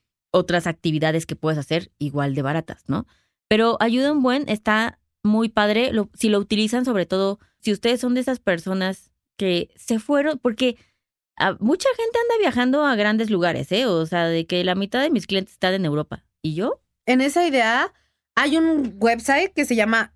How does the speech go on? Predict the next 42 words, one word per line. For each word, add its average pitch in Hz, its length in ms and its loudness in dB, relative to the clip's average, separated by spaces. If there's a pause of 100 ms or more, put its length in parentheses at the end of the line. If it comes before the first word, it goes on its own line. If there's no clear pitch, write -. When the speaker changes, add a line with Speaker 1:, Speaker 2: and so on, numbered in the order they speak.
Speaker 2:
Earth 208 340 0 (260)
Roulette, 175 680 0
Speaker 1:
Ujú. 226 320 -2 (560)
Speaker 2:
que 233 280 2
es 240 100 -2
si 220 320 -2
quieres 269 260 2
ir 302 100 2
a 285 40 2
algún 269 180 0
lugar, 220 240 2
pero 220 140 0
no 214 80 2
sabes 240 260 2
a 262 80 2
dónde 202 280 2
Speaker 1:
Ujú. 208 80 2
Speaker 2:
ir 277 240 0
y 226 80 2
no 220 120 2
quieres 240 300 0
ir 226 80 -4
como 226 180 0
a 180 60 2
los 170 160 -4
típicos 214 360 -2
lugares, 190 300 2
pero 180 160 0
literal 175 340 0
no, 196 140 -4 (140)
ya 196 80 2
no 196 100 -2
se 202 60 -8
te 175 80 -8
ocurre. 185 280 0 (100)
Speaker 1:
Sí. - 40 -12 (260)
Speaker 2:
Literal 294 400 2
pones 330 400 0
y 233 100 -2
pones 240 440 0
Generate 226 340 2
Destination 214 760 0